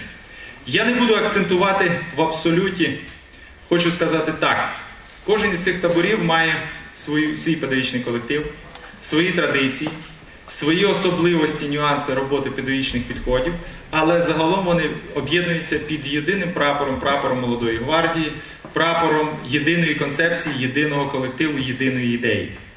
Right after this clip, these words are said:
Особливість таборів — це робота з тематичними змінами. Кожна молодогвардійська зміна стає унікальною, набуває свого обличчя і,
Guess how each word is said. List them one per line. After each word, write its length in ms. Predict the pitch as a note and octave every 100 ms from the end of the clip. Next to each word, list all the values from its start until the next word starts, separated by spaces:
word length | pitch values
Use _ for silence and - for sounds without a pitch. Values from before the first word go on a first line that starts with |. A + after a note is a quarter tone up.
| - - - - - - -
Особливість 840 | E3 F3+ A3 C4 C4 G#3 - - - - - -
таборів — 540 | F#3 F3 F#3+ G#3+ A#3 - - - - - - - - - - - - - - - - - - - - - - - - - - - - - - - -
це 140 | F#3+
робота 360 | F3+ F3 G#3 F3+
з 40 |
тематичними 600 | - E3 - E3+ D#3+ D#3
змінами. 420 | C#3+ C#3+ A2 F#2 - - -
Кожна 280 | G#3 G#3 E3+
молодогвардійська 840 | E3 E3 D#3 D#3 D3+ D#3+ - D3
зміна 340 | C#3 F3+ F#3+
стає 320 | E3 D3 D3+ D3+
унікальною, 680 | C#3 C3+ E3 F3 E3+ E3+ D3
набуває 440 | C3 C3+ C#3+ C3+
свого 280 | C3+ C#3 B2+
обличчя 480 | B2 D#3 E3 E3 D3+ D3 C3+ C#3
і, 260 | C#3 C3+